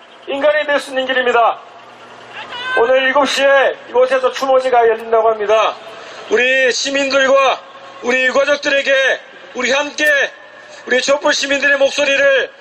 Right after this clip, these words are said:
한 목소리로 전달해 줬으면 좋겠습니다. 제 말씀을 좀 따라서 외쳐주십시오. 우리는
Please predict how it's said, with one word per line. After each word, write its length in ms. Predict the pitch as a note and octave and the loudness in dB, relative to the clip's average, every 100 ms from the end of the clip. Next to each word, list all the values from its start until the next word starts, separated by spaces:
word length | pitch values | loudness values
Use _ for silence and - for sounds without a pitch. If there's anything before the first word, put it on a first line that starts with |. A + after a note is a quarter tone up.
| - - - | -20 -18 -8
한 140 | A#3+ | -4
목소리로 760 | C4 C#4+ C#4 C#4 C#4 C4+ B3 F3 - - - | -2 -2 0 0 2 4 4 0 -4 -20 -4
전달해 420 | A#3 B3+ B3+ B3 | -2 0 0 2
줬으면 280 | A#3+ A#3 A#3 | 0 -2 -4
좋겠습니다. 640 | A3 G#3+ A3+ A3 A3 F#3 - - - - - | -2 -2 -2 0 0 0 -6 -18 -20 -20 -6
제 200 | G#3+ B3 | -2 0
말씀을 420 | B3+ B3 C4 C4 | 0 -2 0 0
좀 160 | C4+ | 0
따라서 360 | C#4+ C#4 C#4 C#4 | -2 0 0 2
외쳐주십시오. 840 | C4 C4 B3+ A3 A3 A3+ A#3 F#3 - - - - - - - - - - | 0 0 -2 -4 -4 2 2 2 -4 -18 -20 -20 -20 -20 -20 -20 -20 -8
우리는 680 | - D4 D#4+ F4 F#4+ G4 - | -2 0 0 0 0 0 -4